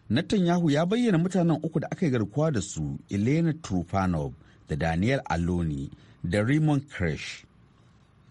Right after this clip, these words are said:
A ɗaya bangaren kuma, shugaban hukumar Majalisar Ɗinkin Duniya da ke taimakawa Falasɗinawa ya faɗi jiya Litinin cewa fararen hula a zirin Gaza na fuskantar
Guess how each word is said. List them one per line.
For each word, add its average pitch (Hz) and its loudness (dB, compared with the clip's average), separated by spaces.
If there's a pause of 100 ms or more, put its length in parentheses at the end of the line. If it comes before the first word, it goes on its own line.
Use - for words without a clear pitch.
(280)
A 104 0
ɗaya 185 0
bangaren 220 2
kuma, 98 0
shugaban 131 0
hukumar 208 2 (100)
Majalisar 175 0
Ɗinkin 175 0
Duniya 175 2
da 143 2
ke 110 -4
taimakawa 156 0
Falasɗinawa 151 2
ya 151 0
faɗi 180 -4
jiya 131 0
Litinin 120 0
cewa 69 -2 (400)
fararen 107 2
hula 110 2
a 98 -2
zirin 120 2
Gaza 127 0
na 101 2
fuskantar 123 -4